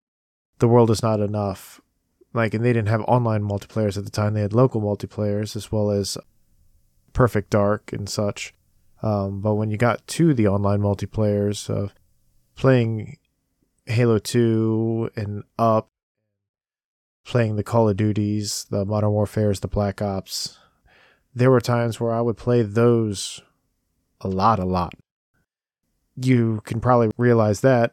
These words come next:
from the fact that I constantly still mention I play Warzone, even if it's just a couple hours out of the week. That's a game that I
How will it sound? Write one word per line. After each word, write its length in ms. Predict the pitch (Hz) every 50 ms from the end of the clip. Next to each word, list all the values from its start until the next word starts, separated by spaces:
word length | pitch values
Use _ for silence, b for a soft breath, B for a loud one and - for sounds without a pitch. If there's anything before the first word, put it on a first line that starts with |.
| - _
from 420 | - - - 117 110 107 104 101 104
the 80 | 101 98
fact 240 | - 120 113 104 -
that 100 | 117 107
I 120 | 104 107
constantly 680 | - - - 113 107 101 - 110 110 107 107 107 104 98 120 - - _ _
still 320 | - - - - 151 143 135
mention 420 | 131 127 127 120 - - 123 117
I 120 | 113 117
play 180 | 110 - - 117
Warzone, 640 | 110 110 117 131 135 131 - 110 104 104 101 107 117 - _ _ _ _ _ _ _ _ _ _ _ _ _ _ -
even 240 | 131 123 120 123 120
if 140 | 107 -
it's 100 | 117 107
just 180 | - 117 107 -
a 40 | 117
couple 260 | - 117 110 - 110
hours 320 | 110 107 104 101 101 90
out 140 | 98 98 95 95
of 60 | 95
the 40 | 101
week. 220 | 117 127 117 - _ _ _ _ _ _ _ _ _ _ _ _ _ _ _ _ _ _ -
That's 360 | 117 104 98 120 117 117 -
a 40 | 117
game 280 | 98 113 117 120 113 110
that 220 | 110 107 107 98
I 360 | 98 82 92 104 107 107 101